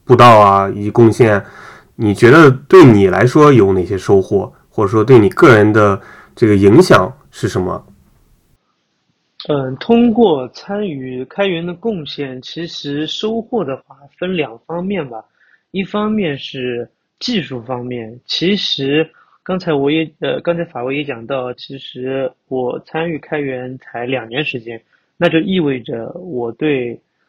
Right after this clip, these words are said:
Speaker 2: 呃，Kubesphere 使用的一些技术栈，我也是，呃，才两年时间不到。那么其实通过，呃，围绕着 Kubesphere 的一系列的工作，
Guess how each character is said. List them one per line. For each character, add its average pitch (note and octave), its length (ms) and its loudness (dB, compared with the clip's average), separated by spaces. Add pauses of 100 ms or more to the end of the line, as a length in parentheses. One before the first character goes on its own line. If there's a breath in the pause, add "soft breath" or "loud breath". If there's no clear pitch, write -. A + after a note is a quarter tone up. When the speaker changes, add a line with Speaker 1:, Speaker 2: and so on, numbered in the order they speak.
(280)
Speaker 2:
呃， A2+ 460 -12 (420)
Kubesphere F#3 520 -2
使 - 320 -8
用 D#3 200 -6
的 C#3+ 80 -8
一 C#3 80 -8
些 C3+ 760 -6
技 E3+ 120 -12
术 D3 140 -10
栈， D3 380 -6 (580)
我 C3 240 -6
也 B2+ 220 -8
是， A#2+ 580 -10 (520)
呃， A#2+ 280 -12
才 B2+ 320 -10
两 C3 220 -6
年 B2+ 160 -10
时 - 180 -12
间 C#3 240 -8
不 C3+ 120 -12
到。 C3 420 -2 (100)
那 D3 240 -10
么 B2+ 380 -10 (200)
其 D3 220 -12
实 D#3 180 -6
通 F3+ 300 -8
过， D3+ 360 -2 (520 soft breath)
呃， B2+ 220 -6
围 C3 120 -2
绕 F3+ 160 -4
着 D3+ 120 -10
Kubesphere C#3+ 920 -8
的 A#2+ 460 -8
一 D3+ 100 -12
系 - 260 -14
列 E3 140 -4
的 B2+ 120 -8
工 F3 320 -8
作， E3 340 -6